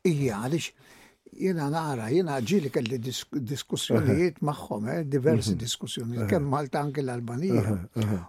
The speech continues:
Speaker 1: U, eh, setet li mhumiex, mhux biss il-Jehovah's Witnesses, anke se-, setet
Speaker 2: Ja,
Speaker 1: oħrajn,
Speaker 2: ħafna,
Speaker 1: tajjeb,
Speaker 2: ħafna,
Speaker 1: ija, ħafna.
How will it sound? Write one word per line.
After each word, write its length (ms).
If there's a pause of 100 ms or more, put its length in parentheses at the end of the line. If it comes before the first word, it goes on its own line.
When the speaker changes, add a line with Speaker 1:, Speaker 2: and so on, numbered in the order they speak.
Speaker 1:
U, 260
eh, 140
setet 420
li 80
mhumiex, 480
mhux 260
biss 300
il-Jehovah's 680
Witnesses, 640
anke 260
se-, 180
setet 500
Speaker 2:
Ja, 140
Speaker 1:
oħrajn, 320
Speaker 2:
ħafna, 260
Speaker 1:
tajjeb, 380
Speaker 2:
ħafna, 400
Speaker 1:
ija, 160
ħafna. 340